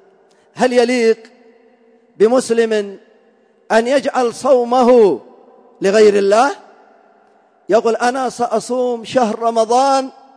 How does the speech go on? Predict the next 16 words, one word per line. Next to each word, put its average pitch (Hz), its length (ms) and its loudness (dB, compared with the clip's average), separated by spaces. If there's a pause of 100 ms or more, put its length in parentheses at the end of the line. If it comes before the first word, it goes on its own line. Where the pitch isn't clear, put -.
(800)
وأنوي 254 520 2
به 269 640 -2 (2000)
لملك 262 560 0 (440)
من 226 200 -4
ملائكة 226 560 2
الله، 190 320 0 (1500)
أو 285 180 2
لعبد 262 520 -2
صالح، 214 480 0
أو 269 100 4
لولي 277 420 2
من 277 140 -6
الأولياء، 247 580 0 (1120)
أو 277 120 6
لصاحب 262 440 0
القبة. 240 500 0